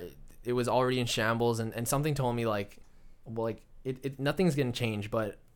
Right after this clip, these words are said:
even if we pick up a win, it's, it's not gonna fix everything. And I really went into that game with the somber attitude as well. Um, and I think all Leafs fans did. And unfortunately, they lost, and it kinda pushed the, obviously,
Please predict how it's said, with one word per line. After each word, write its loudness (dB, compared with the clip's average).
even 2
if 0
we 4
pick 0
up -2
a -2
win, -2
it's, -6
it's -6
not 2
gonna -2
fix -4
everything. -8
And 0
I -4
really 6
went 4
into 4
that 6
game 0
with -2
the -8
somber -2
attitude -4
as -6
well. -6
Um, -4
and -2
I 0
think -2
all 0
Leafs -6
fans -8
did. 0
And -2
unfortunately, -2
they -6
lost, -6
and -8
it -6
kinda -4
pushed -6
the, -6
obviously, -6